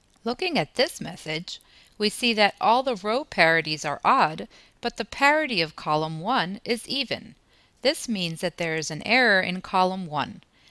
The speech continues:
However, since there were no errors in the parity of the rows, this means that the bit in error is the parity bit itself. If we flip P X one from a zero to a one,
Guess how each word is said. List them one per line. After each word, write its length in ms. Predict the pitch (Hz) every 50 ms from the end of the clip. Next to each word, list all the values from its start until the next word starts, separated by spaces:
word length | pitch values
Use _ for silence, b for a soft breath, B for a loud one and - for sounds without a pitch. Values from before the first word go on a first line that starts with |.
| b b b b
However, 580 | - 220 247 277 277 233 160 - - - - - _ -
since 300 | - - - 269 285 -
there 180 | - 294 233
were 160 | 190 180 170 170
no 280 | 165 185 226 277 294
errors 520 | - - 247 254 247 196 - - - - -
in 120 | - -
the 60 | -
parity 560 | - - - 226 233 247 247 240 202 160 160
of 120 | 165 147 143
the 80 | 160
rows, 560 | 151 170 247 302 294 208 180 208 226 - - - B B B B B B
this 180 | - 294 - -
means 300 | 262 254 240 233 226 -
that 160 | 202 190 -
the 100 | - 170
bit 220 | 143 - 190 208 -
in 180 | - 285 269 -
error 480 | - 254 247 196 160 160 175 180 - -
is 160 | 208 196 190
the 100 | - 254
parity 480 | - - - 180 151 151 160 160 196 185
bit 240 | - - 139 - - -
itself. 580 | - - - - 320 254 - - - - - _ b b b b b b b b b
If 280 | b 202 202 - - 302
we 100 | 330 339
flip 440 | - - - 220 175 147 - - - _
P 200 | - - 196 180
X 320 | 180 220 254 - - - -
one 280 | 220 175 151 143 139
from 240 | - - 165 156 151
a 60 | 147
zero 440 | 143 143 165 220 240 233 208 185 175 175
to 240 | - - 160 196
a 60 | 240 285
one, 400 | 285 285 220 151 147 165 190